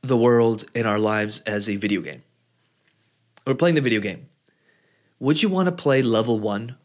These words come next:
on super easy over and over and over, and you would know where every bad guy is? I mean, I'm thinking Mario here, 'cause that's what I used to play, Super Nintendo Mario. Jumping on every little mushroom thing and every little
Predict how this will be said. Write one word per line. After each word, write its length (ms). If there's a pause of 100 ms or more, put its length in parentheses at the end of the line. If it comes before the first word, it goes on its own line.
(240)
on 160
super 580
easy 420 (260)
over 400
and 180
over 320
and 180
over, 260
and 160
you 120
would 100
know 160
where 120
every 160
bad 280
guy 140
is? 420
I 40
mean, 120
I'm 80
thinking 300
Mario 340
here, 240
'cause 140
that's 160
what 80
I 20
used 180
to 60
play, 360
Super 280
Nintendo 400
Mario. 400 (800)
Jumping 300
on 120
every 140
little 200
mushroom 520
thing 460
and 100
every 180
little 440